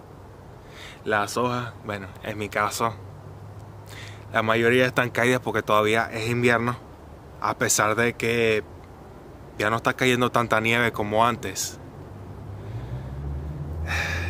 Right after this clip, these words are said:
Sí, a pesar de que, bueno, el calen-, el calentamiento glo-, global y todo eso está, eso está afectando.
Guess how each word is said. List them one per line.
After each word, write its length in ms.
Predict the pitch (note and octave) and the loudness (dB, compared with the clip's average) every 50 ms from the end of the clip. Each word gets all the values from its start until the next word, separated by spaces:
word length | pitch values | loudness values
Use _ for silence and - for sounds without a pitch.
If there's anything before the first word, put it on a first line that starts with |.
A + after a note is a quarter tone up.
| - - E2+ E2 - - E2+ - | -2 -2 -2 -4 -4 -4 -6 -6
Sí, 460 | - - - - - - A2 G#2+ G#2 G2 F#2+ F#2 F2 E2 E2 F2 - - E2+ - - - E2 D#2+ - - - - - - - - | -2 -2 0 2 2 2 2 2 0 0 0 -2 -4 -6 -8 -8 -8 -6 -6 -6 -4 -4 -4 -2 -2 -4 -4 -4 -6 -6 -6 0
a 120 | - A2 G#2+ | 0 0 2
pesar 320 | - A2+ - - A2 A2 | 2 2 2 4 4 4
de 120 | A2+ B2 B2 | 4 2 2
que, 140 | - B2 | 2 0
bueno, 400 | A2 G#2 A2 A#2+ A#2 G#2+ G2 F#2+ - - - - - - - | 2 4 4 4 4 2 0 0 -4 -6 -8 -8 -8 -8 -8
el 120 | G2 G2 | -8 -8
calen-, 420 | - G2+ G2+ G#2 G#2 G#2 G#2+ A2 G2 | -6 -4 -4 -4 -4 -4 -6 -6 -6
el 160 | G#2+ G2+ G2+ | -8 -8 -6
calentamiento 760 | - G#2 G2+ G2 F#2+ F2+ F#2+ F#2+ F#2+ F#2+ F#2+ - A2 G#2+ G#2 | -4 -2 -2 -2 -4 -4 -8 -8 -6 -8 -6 -2 -2 -2 0
glo-, 320 | A2+ G#2 G2+ G2 G2+ F#2+ | 0 0 0 0 -2 -2
global 640 | G#2 G2+ F#2+ F#2+ F#2 F#2+ G2 G#2+ G#2+ G#2+ G#2+ G#2 G2+ | -2 -2 -2 0 0 2 2 4 4 4 2 0 -2
y 140 | G2 G2 G2 | -4 -6 -6
todo 400 | G2 G2+ G2 G2+ G#2 G#2+ G#2+ G#2+ | -6 -6 -4 -2 2 4 4 4
eso 280 | G#2 G#2 - A2 G2 F#2+ - - | 2 2 -2 -6 -6 -8 -10 -12
está, 560 | - - - - A2 A2 A2 A2+ A2+ A2 A2 - - - - - - - - - - - - - - - - - | -12 -10 -2 2 2 4 4 4 2 0 -2 -8 -14 -14 -14 -14 -14 -14 -14 -14 -14 -14 -14 -14 -14 -14 -14 -10
eso 180 | - G2+ - A#2 | -8 -8 -6 -6
está 140 | - - D3 | 0 0 0
afectando. 640 | C#3 - E3 C3+ - - A2 A#2 C3 B2+ G2+ F2+ | 2 4 0 0 2 4 4 4 4 2 0 -4